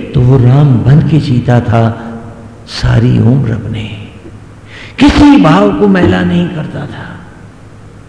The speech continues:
वो परिपक्व मानसिकता के स्तरों पर जीता था। क्षण भंगुर जगत और उसकी आसक्तियां उसे कभी विचलित नहीं कर पाती थीं। और आज कितनी सड़ी बौनी मानसिकता में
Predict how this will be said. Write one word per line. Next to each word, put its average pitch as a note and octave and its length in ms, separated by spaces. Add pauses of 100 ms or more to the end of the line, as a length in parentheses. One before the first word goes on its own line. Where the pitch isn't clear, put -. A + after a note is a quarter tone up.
(720)
वो B3+ 340
परिपक्व A#3 680
मानसिकता G#3 680
के F#3+ 200
स्तरों E3+ 380
पर D#3+ 120
जीता C#3+ 360
था। A2 420 (840)
क्षण F3+ 340
भंगुर C#3+ 440
जगत C#3 360
और D3+ 240
उसकी C#3+ 340
आसक्तियां B2 720 (360)
उसे - 180
कभी F#3+ 320
विचलित F#3 460
नहीं D3+ 240
कर C#3+ 120
पाती A#2+ 340
थीं। G#2+ 420 (320)
और C3 100
आज C#3 220
कितनी D3+ 380
सड़ी D#3+ 360
बौनी C#3 340
मानसिकता B2+ 600
में A#2 240